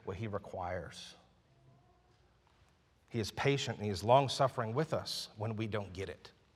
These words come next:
We call him our Father, and he deals with us as a loving and patient Father does. So we ch-, see true faith, so we're looking at these examples of it.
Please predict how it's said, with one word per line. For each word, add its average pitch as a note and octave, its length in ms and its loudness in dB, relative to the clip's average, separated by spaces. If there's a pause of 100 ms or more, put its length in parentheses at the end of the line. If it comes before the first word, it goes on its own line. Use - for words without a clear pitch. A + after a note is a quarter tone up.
(1080)
We G#2+ 100 0
call C#3+ 280 10
him C3 100 4
our C#3 340 10
Father, D#3 560 4 (1160)
and A#2 100 0
he D3 160 6
deals C#3+ 440 6
with A2 180 2
us A2 160 0
as C3+ 400 6
a A#2+ 80 2
loving B2+ 380 8
and A2+ 80 -2
patient C3+ 360 -2
Father A#2 360 0
does. - 540 -8 (1800)
So - 140 -2
we C3 80 6
ch-, - 180 0
see F3+ 260 4
true D#3+ 260 4
faith, C#3+ 500 4 (1200)
so - 120 -4
we're A#2 60 2
looking C3 260 2
at A#2 80 -2
these A2+ 160 0
examples A2+ 480 0
of A#2+ 140 4
it. F#2 140 -4